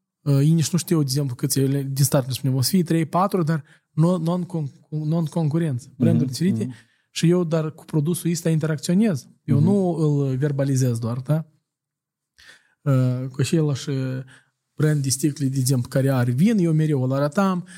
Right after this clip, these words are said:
Speaker 1: am avut cu mine două, trei sticle, o sticlă am deschis la două mii de metri, o sticlă la trei mii de metri și tot așa și tot așa. Adică ele nu sunt, uh, deloc, uh, cumva concurență între ei.
Speaker 2: Mhm.
Speaker 1: Вообще.
Speaker 2: Mhm.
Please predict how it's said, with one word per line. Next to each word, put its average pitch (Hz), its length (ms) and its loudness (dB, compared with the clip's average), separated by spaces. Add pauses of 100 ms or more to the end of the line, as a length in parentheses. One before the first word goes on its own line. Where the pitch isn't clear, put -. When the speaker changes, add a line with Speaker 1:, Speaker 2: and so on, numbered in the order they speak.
(160)
Speaker 1:
am 147 120 4
avut 147 160 2
cu - 120 -4
mine 139 140 4
două, 135 220 2
trei 139 140 0
sticle, 185 380 0
o 147 200 0
sticlă 147 300 -2
am 127 60 -2
deschis 131 400 -2
la 175 400 2
două 185 260 0
mii 180 140 -2
de 170 60 -4
metri, 170 280 -4
o 139 40 -2
sticlă 127 260 -2
la 156 200 2
trei 190 140 -2
mii 185 140 0
de 165 80 -2
metri 165 180 -6
și - 60 -8
tot 170 120 -2
așa 170 180 -2
și 170 60 -8
tot 165 120 -8
așa. 160 160 -2
Adică 143 440 0 (560)
ele 160 240 4
nu 170 180 2
sunt, 165 440 0
uh, 147 160 2
deloc, 156 500 0
uh, 123 680 0 (640)
cumva 143 280 2
concurență 151 640 0
între 127 200 2
ei. 131 340 0 (220)
Speaker 2:
Mhm. 110 280 0
Speaker 1:
Вообще. 131 480 2
Speaker 2:
Mhm. 110 320 -6